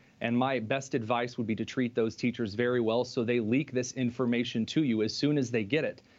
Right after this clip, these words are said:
and then expose this kind of nonsense where it's found, report it to an organization that you trust, like the Daily Signal, <laughs> and then we'll be able to help put the pressure on getting new school board members elected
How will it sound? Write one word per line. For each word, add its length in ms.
and 140
then 400
expose 600
this 160
kind 260
of 120
nonsense 560
where 180
it's 140
found, 360
report 360
it 100
to 140
an 60
organization 640
that 100
you 100
trust, 380
like 200
the 80
Daily 300
Signal, 420
<laughs> 200
and 340
then 200
we'll 160
be 180
able 240
to 160
help 200
put 140
the 60
pressure 420
on 160
getting 260
new 140
school 360
board 300
members 460
elected 540